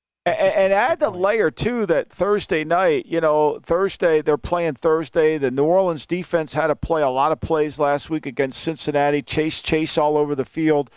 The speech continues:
To me, there's gonna be a, a sense of, because their depth is really challenged because of all the injuries, there's gonna be an, a, a, an element of exhaustion in that fourth quarter. If this game's close, like you're mentioning,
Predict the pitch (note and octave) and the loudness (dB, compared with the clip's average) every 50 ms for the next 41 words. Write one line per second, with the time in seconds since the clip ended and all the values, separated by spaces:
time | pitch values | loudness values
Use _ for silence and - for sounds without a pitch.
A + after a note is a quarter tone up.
0 | - - - - _ - - E3+ F#3+ A#3+ C4+ C4 - - A#3 - - - A#3 A3+ | -20 -20 -20 -20 _ -2 -2 -2 0 -2 -2 0 0 0 -2 -2 -2 -2 0 0
1 | A3+ G3 F#3 G#3 G#3 G3+ F#3+ F3 D#3+ D#3 D#3 D3+ - D3+ D3+ C#3+ - - - F#3 | 0 -2 -2 -6 -2 0 2 4 4 4 2 0 0 0 -2 -2 -2 -2 0 0
2 | F#3 F#3 - - F3+ E3 D#3 - - C#3+ - E3+ D3 B2+ D#3 C3 G#2+ _ E3 F3+ | 0 0 0 0 0 0 0 -2 -6 -4 -4 -4 0 0 -2 -2 0 _ 0 0
3 | G#3+ - - - C#3+ A2 B2+ D3 E3 D#3+ D3 C#3 A#2 - - F3+ G3+ A3+ A#3 F#3+ | 0 0 -2 -8 -8 -6 -2 0 0 2 0 0 -2 -2 -2 0 0 2 2 0
4 | D3+ C3+ - - - D#3 C3+ F3 D#3 C3 D3 C#3+ D3+ D3 C#3 C3 C3+ D#3 G3 G#3+ | 0 -2 -4 -8 -10 -6 -4 -4 -4 -2 -2 0 0 0 0 0 -2 -2 -4 -2
5 | F#3 E3 C3+ B2+ A#2 - - - - - _ - - B3+ - - - F4+ C4 D4+ | -2 -2 -2 -2 -4 -8 -14 -20 -20 -16 _ -4 -2 -2 0 -2 -4 -2 -2 -2
6 | C4+ G#3 F3 E3+ F3 C#3+ - - F#3 D#3 D#3 - D#3+ D#3+ D#3+ - - - D#3+ D#3 | -2 -2 -2 -2 -4 -6 -6 -2 0 0 0 2 0 0 0 0 0 -2 -2 -2
7 | C3 D3+ D#3+ D#3 F3+ F#3 G#3 G3+ F#3 F3 F3 E3 D#3+ D3+ C#3 C#3 A#2 G#2+ G2 D3 | 0 0 0 2 0 0 2 0 0 2 2 0 0 0 0 -2 -4 -2 -2 0
8 | D#3 F3 G3 - - - F3 D3 C#3+ C#3+ D3 C#3+ C#3 - - E3 E3 D#3 - - | 0 0 0 -2 -2 -6 -4 -2 -2 0 0 0 0 0 0 -2 -2 -2 -2 -2
9 | F3 F#3+ F3 D3+ C3+ - - G#3 G#3 - - G#3+ G3+ G3 F3+ D3 - - - - | -2 0 2 0 0 0 -2 -4 -4 -2 -2 -4 -2 -2 -4 -8 -8 -10 -4 0
10 | G#3 G#3+ G3+ F3 D3 C3 - - D3 C#3 - - F3 F#3 E3 D#3+ F3 G3+ - - | 0 2 2 0 -2 -4 -4 -4 -4 -4 -2 -2 -2 0 2 2 0 0 0 -2
11 | E3+ D3+ C#3 C3 B2 | -2 0 0 0 0